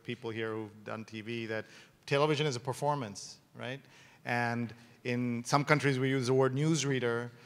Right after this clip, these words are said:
because they're just reading the news. They're not, like, necessarily journalists. We've had a lot of cases in America of people who were doing something else and then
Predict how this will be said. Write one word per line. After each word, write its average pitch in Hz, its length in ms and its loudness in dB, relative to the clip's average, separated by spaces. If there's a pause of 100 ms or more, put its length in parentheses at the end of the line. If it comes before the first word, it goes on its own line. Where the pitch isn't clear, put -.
(320)
because 117 400 0
they're 120 440 2 (420)
just 120 180 -6
reading 131 360 2
the 127 80 2
news. 127 260 0
They're 120 120 0
not, 120 360 -2
like, 113 240 -6
necessarily 131 640 2
journalists. 127 460 0
We've 117 120 -4
had 113 140 -2
a 113 60 -6
lot 120 180 2
of 120 100 -4
cases 120 340 -6
in 117 100 -6
America 117 420 -2
of 107 240 -2
people 120 300 -4
who 117 140 0
were 113 320 0 (600)
doing 123 300 0
something 123 340 0
else 123 300 0
and 117 100 -4
then 113 320 -8